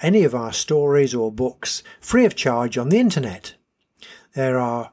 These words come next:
over two hundred of these audio stories now, lots of different subjects. There's nearly a hundred videos,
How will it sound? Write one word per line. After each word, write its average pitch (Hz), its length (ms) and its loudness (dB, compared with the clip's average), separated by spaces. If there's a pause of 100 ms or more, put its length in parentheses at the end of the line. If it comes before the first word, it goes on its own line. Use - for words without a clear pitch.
(120)
over 151 260 2
two 214 300 2
hundred 226 320 2
of 131 100 4
these 131 220 2
audio 135 340 4
stories 147 460 2
now, 131 320 -4 (720)
lots 214 320 -2
of 170 60 2
different 139 260 -2
subjects. 135 580 -4 (260)
There's 143 140 0
nearly 147 280 4
a 120 60 0
hundred 175 300 2
videos, 131 680 2